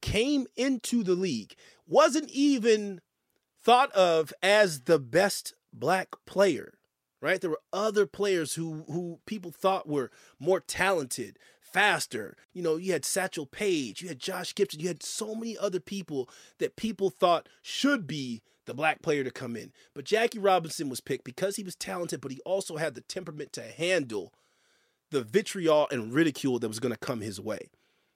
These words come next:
And that, to me, is something that is always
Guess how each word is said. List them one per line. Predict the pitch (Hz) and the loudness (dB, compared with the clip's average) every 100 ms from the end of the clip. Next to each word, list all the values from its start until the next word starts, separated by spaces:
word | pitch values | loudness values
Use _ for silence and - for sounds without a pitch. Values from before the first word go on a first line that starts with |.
| _ _ _ _ _ _ _ - | _ _ _ _ _ _ _ 0
And | 156 131 | 0 4
that, | 202 240 - | 4 4 2
to | 185 | 0
me, | 180 180 151 - | 0 -2 -4 -4
is | 135 | -2
something | - 151 135 143 139 123 | 2 0 0 -2 -2 -4
that | - 127 117 - - _ _ _ | 0 2 2 -4 -16 _ _ _
is | 156 135 - - | -2 -2 -6 -6
always | 143 165 160 147 131 123 117 - | 2 4 4 0 0 -4 -6 -8